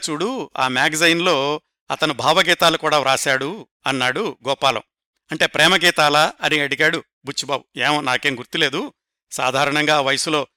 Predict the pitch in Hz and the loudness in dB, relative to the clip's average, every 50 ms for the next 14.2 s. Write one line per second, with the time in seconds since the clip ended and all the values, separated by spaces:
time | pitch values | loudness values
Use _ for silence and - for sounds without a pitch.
0 | _ _ _ _ _ _ 127 131 143 156 160 147 123 135 135 131 - - 151 147 | _ _ _ _ _ _ -6 -2 -2 0 0 0 2 2 0 0 0 -2 0 0
1 | 147 139 135 131 - 151 147 135 - 135 113 139 180 262 262 - - _ _ _ | 2 0 0 0 2 2 2 2 0 0 0 2 2 0 0 -4 -10 _ _ _
2 | _ _ _ _ _ _ _ _ _ _ _ - - 180 175 165 139 170 170 180 | _ _ _ _ _ _ _ _ _ _ _ -2 0 2 2 4 4 4 4 4
3 | 185 180 165 - - 160 151 151 190 233 220 143 - - - 147 160 151 - 156 | 4 4 2 4 4 4 6 6 6 4 4 2 -2 -4 0 2 2 4 4 4
4 | 147 127 110 104 - _ _ _ - 165 185 190 233 147 220 - - 208 214 196 | 4 4 2 0 -6 _ _ _ 4 6 6 8 8 6 6 4 4 4 4 6
5 | 160 147 - 190 180 151 156 196 254 262 175 123 - _ _ - - 170 202 233 | 4 4 4 2 2 2 2 2 2 0 -4 -6 -8 _ _ -10 -4 -2 -2 -2
6 | - - 226 214 196 190 170 160 160 170 156 - - 185 175 160 151 151 156 147 | -2 0 2 4 4 4 4 4 2 2 0 -2 -4 -4 -4 0 2 2 4 4
7 | 143 139 139 160 220 269 202 - _ _ _ _ _ _ _ _ _ _ - 185 | 4 4 2 0 -2 -4 -6 -12 _ _ _ _ _ _ _ _ _ _ -2 0
8 | 208 202 160 147 147 151 156 - - _ - 143 143 156 160 170 170 - 160 147 | 2 4 4 4 4 2 -2 -4 -8 _ -14 -2 2 4 4 4 4 4 4 4
9 | 156 156 147 156 165 156 143 139 - - - 143 131 139 196 202 143 - _ 135 | 4 6 6 4 4 4 2 0 -2 0 2 2 2 2 2 0 -2 -4 _ -8
10 | 147 - - 127 123 113 98 87 101 _ _ _ _ _ _ _ _ _ _ _ | -6 -6 -4 -2 -2 -2 -2 -4 _ _ _ _ _ _ _ _ _ _ _ _
11 | _ _ _ _ _ _ - 160 175 196 202 196 185 175 160 151 147 147 147 143 | _ _ _ _ _ _ -2 -2 0 2 2 2 4 4 4 4 4 4 4 4
12 | 139 143 151 - 143 - 180 165 151 - - 190 208 208 - 196 165 151 151 147 | 2 2 0 -4 -2 0 0 -2 -2 -4 -4 -4 -4 -2 -2 -2 0 0 0 0
13 | 143 - 185 190 180 147 139 143 156 170 180 165 - 165 151 143 160 220 277 294 | -2 -2 -4 -4 -2 -2 -2 0 0 0 0 2 0 0 0 0 0 -2 -2 -2
14 | 196 143 135 | -4 -4 -6